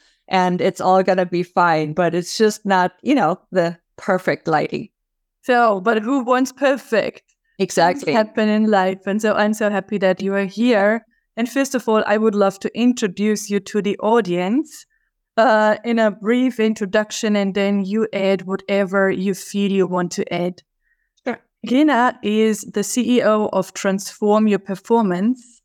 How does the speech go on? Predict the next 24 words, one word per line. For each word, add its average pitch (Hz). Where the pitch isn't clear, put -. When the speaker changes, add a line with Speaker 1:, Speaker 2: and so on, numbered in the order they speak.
Speaker 2:
and 202
she 208
drive, 190
uh, 202
she 196
drives 185
bold, 214
value-driven, 190
and 180
heart-centered 196
leadership 190
of 170
self 180
and 180
others. 180
Her 233
eclectic 220
experience 202
on 190
five 247
continents 208
started 196
in 190
Germany 202